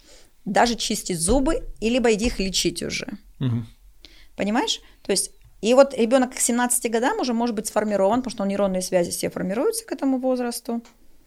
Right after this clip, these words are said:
Speaker 1: У него все навыки сформированы. И он может жить будущим, планировать свою жизнь и знать, что надо сделать сегодня.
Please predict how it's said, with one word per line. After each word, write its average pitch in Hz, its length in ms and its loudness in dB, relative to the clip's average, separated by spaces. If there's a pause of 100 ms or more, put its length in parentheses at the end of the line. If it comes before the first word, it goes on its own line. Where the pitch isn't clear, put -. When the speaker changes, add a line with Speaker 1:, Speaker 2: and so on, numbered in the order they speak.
(180)
Speaker 1:
У 185 100 -2
него 202 160 2
все 185 140 -2
навыки 330 380 2
сформированы. 247 800 0 (560)
И 220 80 2
он 226 160 6
может 202 600 4 (140)
жить 233 260 0
будущим, 175 840 -4 (360)
планировать 202 500 4
свою 196 220 -2
жизнь 220 340 0 (220)
и 190 60 -2
знать, 208 260 0
что - 140 -6
надо 180 200 -2
сделать 170 320 -2
сегодня. 220 560 -2